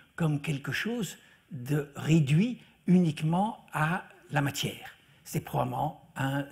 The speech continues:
des, des caractéristiques de notre époque. Euh, l'esprit est devenu quelque chose qui est, euh, plus l'apanage et l'expression,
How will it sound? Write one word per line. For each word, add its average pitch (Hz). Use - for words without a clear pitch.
des, 123
des 156
caractéristiques -
de 147
notre 135
époque. -
Euh, 117
l'esprit 156
est 151
devenu 139
quelque 139
chose 139
qui 127
est, 123
euh, 120
plus 151
l'apanage 151
et 135
l'expression, 139